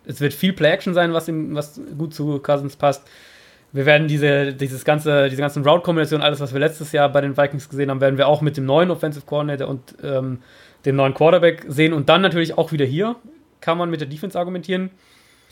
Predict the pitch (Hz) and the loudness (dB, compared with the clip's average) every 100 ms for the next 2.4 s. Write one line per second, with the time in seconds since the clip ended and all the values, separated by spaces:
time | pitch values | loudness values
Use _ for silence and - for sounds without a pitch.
0 | _ _ _ _ _ _ 151 143 160 175 | _ _ _ _ _ _ -2 2 2 2
1 | 147 151 180 180 180 156 160 160 147 151 | 0 0 2 0 -4 -4 -2 -2 0 2
2 | 147 151 143 | 4 4 2